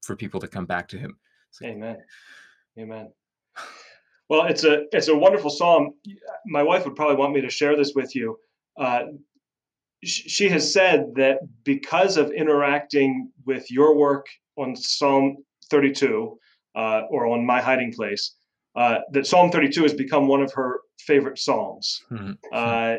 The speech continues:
Speaker 2: she just, she just loves Psalm thirty-two, uh, and she found those choir practices to be almost devotional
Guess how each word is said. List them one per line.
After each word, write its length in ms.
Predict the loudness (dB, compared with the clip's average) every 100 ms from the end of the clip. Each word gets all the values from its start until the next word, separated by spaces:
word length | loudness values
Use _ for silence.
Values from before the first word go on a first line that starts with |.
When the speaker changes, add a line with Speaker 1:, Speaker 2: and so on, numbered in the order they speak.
| -6
Speaker 2:
she 180 | -6 -4
just, 220 | -4 -10
she 120 | -6 -2
just 220 | -2 -2
loves 640 | 0 2 4 4 0 -4
Psalm 260 | 2 4 4 0
thirty-two, 720 | 0 0 -4 4 8 8 6 -4 _ _ -8
uh, 300 | -2 0 0 -2
and 180 | -2 -2
she 140 | -2 -2
found 340 | 2 4 6
those 160 | 4 4
choir 380 | -2 0 0
practices 600 | 0 -2 -2 -4 -6 -6 -6
to 100 | -4
be 120 | -4
almost 480 | 0 0 0 -2 0
devotional 920 | 0 0 0 0 0 0 2 0